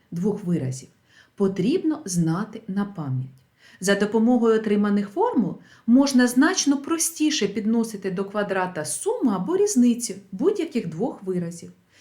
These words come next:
І при цьому не застосовуючи правило водограя, правило множення двох многочленів.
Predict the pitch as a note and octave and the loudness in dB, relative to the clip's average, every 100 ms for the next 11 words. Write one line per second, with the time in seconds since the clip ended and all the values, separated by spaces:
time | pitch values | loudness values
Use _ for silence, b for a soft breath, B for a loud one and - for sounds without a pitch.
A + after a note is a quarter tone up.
0 | B B B3+ B3+ B3 A#3+ E4+ A4 D4 A#3 | B B 0 2 0 0 -2 0 4 4
1 | D#4 D#4+ B3 B3 - G#3 - F4+ A4 B3+ | 4 4 2 0 -2 -4 -2 -4 -2 -2
2 | - F3 - D4 G4+ F4+ D#4+ D4 C#4 A3+ | -2 -6 -4 -4 -2 -4 -6 -4 -4 -4
3 | G#3+ G3+ G3+ A3 G#3 F#3+ E3+ E3+ E3 D#3+ | -4 -6 -4 -4 -2 -2 -2 -2 -2 -4
4 | D3 C#3 B2+ C3 C4+ A#4 - B3 F4+ D#4+ | -6 -6 -6 -4 -4 -4 -2 0 0 -4
5 | C#4 - D3+ D3 | -10 -12 -16 -18